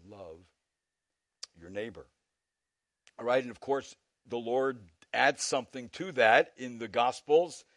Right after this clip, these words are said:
He said that even love your what? Enemies. Pray for those who persecute you. He goes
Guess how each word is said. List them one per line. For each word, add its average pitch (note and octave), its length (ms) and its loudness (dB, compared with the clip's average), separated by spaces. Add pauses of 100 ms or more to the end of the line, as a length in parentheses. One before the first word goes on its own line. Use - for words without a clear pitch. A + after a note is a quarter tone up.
(140)
He C#3 120 -4
said C3+ 360 2
that C3+ 280 4
even C#3+ 720 -4
love D3 320 6
your C#3 200 2
what? C#3 420 4 (520)
Enemies. F3 720 0
Pray A3 440 -6
for F#3+ 240 -8
those D#3 720 -2 (600)
who D#3 100 -8
persecute D#3 760 -6
you. C#2+ 200 -18 (1500)
He D3+ 120 -10
goes F3+ 320 4